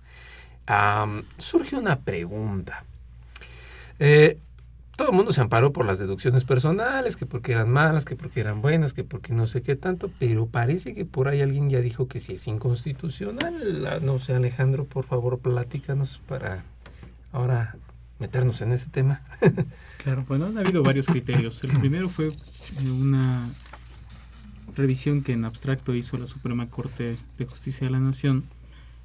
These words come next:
Speaker 2: eh, a colación de acciones de inconstitucionalidad que presentaba,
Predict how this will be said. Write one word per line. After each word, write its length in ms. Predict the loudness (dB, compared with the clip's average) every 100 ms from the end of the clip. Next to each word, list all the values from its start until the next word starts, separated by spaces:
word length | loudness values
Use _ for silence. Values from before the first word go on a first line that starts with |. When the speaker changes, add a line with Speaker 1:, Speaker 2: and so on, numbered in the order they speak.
| -8
Speaker 2:
eh, 520 | -6 -4 -4 -6 -8 -10
a 80 | -10
colación 480 | -6 -8 -6 -4
de 80 | -4
acciones 280 | -4 -4 -4
de 80 | -4
inconstitucionalidad 920 | -6 -8 -8 -6 -4 -4 -2 -4 -6
que 220 | -4 -6
presentaba, 760 | -4 -8 -8 -8 -4 -4 -4